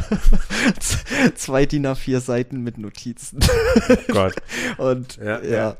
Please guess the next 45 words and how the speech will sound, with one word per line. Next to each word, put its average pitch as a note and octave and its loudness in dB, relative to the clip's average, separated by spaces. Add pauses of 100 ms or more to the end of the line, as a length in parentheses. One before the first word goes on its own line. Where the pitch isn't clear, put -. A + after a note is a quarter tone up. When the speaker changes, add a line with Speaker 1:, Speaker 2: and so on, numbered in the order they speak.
(460)
Speaker 1:
Nee, A2+ 2
das, - -2
das, C#3 0
das - 0
lassen F2 -2
wir. D#2+ -6 (500)
Wir, F2 2 (960)
kein, F2 -2
keine - 2
Speaker 2:
Aber G#3 2
Speaker 1:
Notizen. - -4
Speaker 2:
trotzdem, F#3 0 (300)
ähm, C3+ 0
viel E3+ 2
Spaß - 0
mit G3 -2
der F#3+ -6
zweiten F#3+ 0
Staffel. E3 2
Also D3 2
ich - -2
find, F#3+ 6
die F3 -2
wird F3 0
dann E3 4
Speaker 1:
Ja. A#3 6 (240)
Speaker 2:
stellenweise G3+ 2
besser. C#3+ -2
Gegen C#3+ -4
Ende G3+ 2
wird G3 0
sie E3+ -2
sehr F3 -2
viel G3+ -8
besser. F3 -4
Das C#3 -4
Ende A3 -2
der G#3 2
zweiten F#3+ -2
Staffel E3 -4
hat C#3+ -4
mir C3 2
große C3+ -2
Freude B2+ -2
bereitet. E3 -6